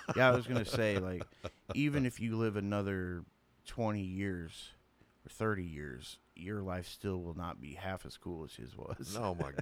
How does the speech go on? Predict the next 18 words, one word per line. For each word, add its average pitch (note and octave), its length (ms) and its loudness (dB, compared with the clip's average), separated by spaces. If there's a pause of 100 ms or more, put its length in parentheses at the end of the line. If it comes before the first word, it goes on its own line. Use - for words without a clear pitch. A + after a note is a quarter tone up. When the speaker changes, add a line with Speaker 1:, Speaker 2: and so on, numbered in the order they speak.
Speaker 2:
gosh. C#2+ 440 -4 (100)
Speaker 1:
<laughs> C3 100 -12
And B2 180 4 (100)
I, C#3 100 2 (340)
that's C3 280 2
not, B2 240 4 (680)
that's B2 280 2
not A2+ 180 6
a G2 120 2
knock G#2 340 2
at E2 100 -4
you. F2 280 -4
I'm F#2 140 -2
just, F2+ 320 -6
uh, F2 60 -4
Speaker 2:
Yeah, G#2+ 260 8
yeah, D2 260 2
yeah. C#2+ 200 0